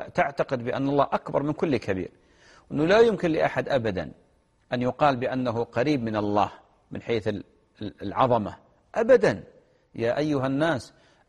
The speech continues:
أنتم الفقراء إلى الله والله هو الغني الحميد"،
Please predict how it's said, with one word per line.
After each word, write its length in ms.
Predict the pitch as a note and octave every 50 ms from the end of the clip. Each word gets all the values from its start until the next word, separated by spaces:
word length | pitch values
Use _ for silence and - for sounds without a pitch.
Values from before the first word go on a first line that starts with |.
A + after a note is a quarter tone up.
| - -
أنتم 380 | G#3 A3+ G#3 - - F3 D#3+
الفقراء 600 | D3+ - - C3 - - C3 B2+ B2+ B2 A#2+ A#2+
إلى 220 | A2+ A2+ A2 A2 G#2+
الله 320 | G#2 G2+ G2+ G#2 G2+ - - - _ _ _ _ _ _ -
والله 240 | A#2 A2 A2+ A#2
هو 180 | G#2 G2 G2+ G#2+
الغني 340 | G2 F#2+ G2+ F#2+ F#2+ F2 E2
الحميد"، 480 | D#2+ - - F#2 D#2+ D#2+ - - -